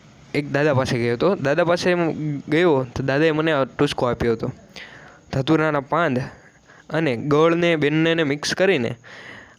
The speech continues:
હાથ પર લગાડીએ એટલે ગુમડું પાકી જાય. એટલા માટે આજે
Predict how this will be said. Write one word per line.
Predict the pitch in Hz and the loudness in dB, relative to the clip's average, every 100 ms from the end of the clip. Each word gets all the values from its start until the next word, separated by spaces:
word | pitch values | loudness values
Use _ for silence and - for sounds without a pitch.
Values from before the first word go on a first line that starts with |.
| _ _ _ _ _ - | _ _ _ _ _ -8
હાથ | 143 | -6
પર | 147 170 | -2 0
લગાડીએ | 160 170 165 | 2 2 2
એટલે | 127 131 | 2 0
ગુમડું | 127 135 170 | 0 0 0
પાકી | 151 127 113 107 | -2 -6 -6 -8
જાય. | 117 - - - - - | -8 -12 -18 -20 -20 -14
એટલા | - 139 | -4 -2
માટે | 123 117 151 190 - - - - - | -2 -2 -2 -4 -10 -20 -20 -18 -8
આજે | 131 139 170 | -4 0 0